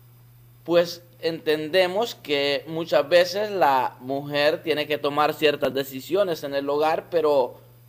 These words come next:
cuando hay una comunicación en la pareja es muy bonito porque siempre la mujer trata de ver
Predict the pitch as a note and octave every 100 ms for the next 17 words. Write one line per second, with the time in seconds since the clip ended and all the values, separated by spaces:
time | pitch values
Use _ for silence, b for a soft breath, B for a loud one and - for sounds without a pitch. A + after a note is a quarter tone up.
0 | - - - - - - E3+ E3+ E3 D#3+
1 | E3 E3 - A#2+ E3+ G#3 F#3+ F3 G3 F3
2 | E3+ F3 G#3 G3+ F#3+ G3 E3 E3 D#3 D3
3 | D3 D3+ C#3 A#2+ - B2+ B2 B2+ C3+ C#3
4 | C#3+ D3 E3 D#3 D#3+ A3 - D#3+ C#3+ C#3+
5 | - C#3+ C#3 C3+ - b b b - -
6 | - - - - F3+ F#3 E3+ D#3+ D3+ D3
7 | D3 D3 D#3+ D#3+ D3+ E3 D#3+ D#3+ D3 C#3+
8 | C#3 D3 E3 D3+